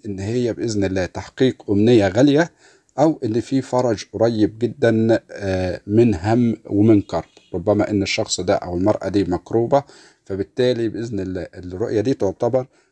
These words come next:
الخروج من الكرب بإذن الله. الرؤية التانية يا أخواني الأعزاء رؤية الخروج من، آه،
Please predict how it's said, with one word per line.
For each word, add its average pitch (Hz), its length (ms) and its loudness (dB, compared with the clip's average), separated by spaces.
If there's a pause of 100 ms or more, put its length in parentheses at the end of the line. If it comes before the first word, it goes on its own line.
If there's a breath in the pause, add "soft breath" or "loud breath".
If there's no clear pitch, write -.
الخروج 104 720 -2
من 101 200 -2
الكرب 95 380 -6
بإذن 92 420 -6
الله. 73 180 -6 (640 loud breath)
الرؤية 170 200 2
التانية 165 300 -2
يا 127 40 -4
أخواني 135 240 -4
الأعزاء 117 520 -4 (320)
رؤية 120 400 -4 (920 soft breath)
الخروج 113 680 0
من، 120 300 0 (240)
آه، 87 380 -10